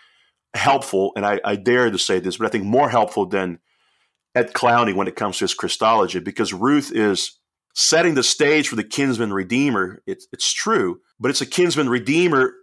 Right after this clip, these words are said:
who has a particular function in Ruth, and simultaneously he points us to a greater kinsman redeemer. So I think in the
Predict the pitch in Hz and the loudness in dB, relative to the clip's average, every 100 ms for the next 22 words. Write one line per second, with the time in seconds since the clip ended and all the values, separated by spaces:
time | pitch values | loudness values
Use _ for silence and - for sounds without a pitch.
0 | _ - 104 139 127 131 120 113 - 117 | _ -10 -2 0 2 2 2 2 -2 -4
1 | 113 127 113 175 165 127 - 135 120 120 | -2 -4 0 0 0 -2 0 -2 -2 -4
2 | - 151 123 110 170 135 120 - - _ | -2 -2 -2 2 2 2 0 -2 -14 _
3 | _ _ _ - 170 180 - 156 135 127 | _ _ _ -2 -2 0 0 0 0 0
4 | 156 143 123 117 117 - - 139 135 - | 0 0 -2 -2 -4 -4 -2 -2 0 -2
5 | 113 - 113 95 120 123 113 - 120 110 | -2 -2 -2 0 0 0 -2 -2 -4 -2
6 | 98 95 110 131 95 - - - - - | -4 -2 0 0 -2 -8 -20 -20 -20 -20
7 | _ - 127 117 123 135 135 127 120 110 | _ -4 0 2 2 -2 0 0 0 2
8 | 113 104 - | 0 0 -4